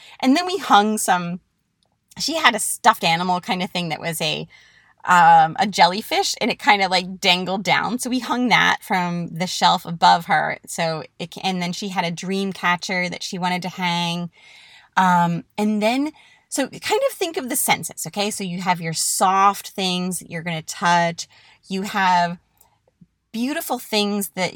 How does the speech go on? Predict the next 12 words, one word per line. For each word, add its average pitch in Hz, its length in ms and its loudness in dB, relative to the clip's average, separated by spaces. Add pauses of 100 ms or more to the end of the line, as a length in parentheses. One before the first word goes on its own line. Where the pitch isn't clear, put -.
(100)
visually 196 680 -2
you 190 400 -6
can 165 240 -8
focus 180 460 -6
on 175 580 0
or 160 380 -6
kind 170 260 -6
of 160 80 -8
settle 175 440 0
your 170 140 -4
mind. 160 540 -2
So 160 400 -2